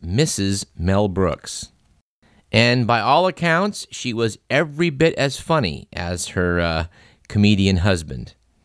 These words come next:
George Anthony, chief of entertainment programming for the C B C, told, uh, r-,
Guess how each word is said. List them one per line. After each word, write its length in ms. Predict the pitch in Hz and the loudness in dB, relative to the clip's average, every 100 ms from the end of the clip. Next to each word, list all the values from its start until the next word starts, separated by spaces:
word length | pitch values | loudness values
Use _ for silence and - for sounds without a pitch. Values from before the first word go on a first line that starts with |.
| _ _ _ _ _ | _ _ _ _ _
George 300 | - 123 123 | 2 4 4
Anthony, 480 | - 123 127 120 127 | 0 0 0 0 0
chief 280 | 131 131 123 | 2 0 0
of 80 | 98 | 0
entertainment 540 | 101 113 110 110 104 | 0 0 0 0 0
programming 540 | - 113 104 107 104 92 | 0 -2 2 0 0 -4
for 180 | - | -6
the 300 | 92 92 95 - | -2 -2 -2 -8
C 240 | - 127 | 0 2
B 180 | 110 104 | 4 2
C, 360 | - 123 107 | 2 4 4
told, 440 | 101 - 101 101 92 | 2 2 2 2 2
uh, 200 | 92 87 - - - _ | 2 0 -6 -20 -20 _
r-, 160 | 92 | -4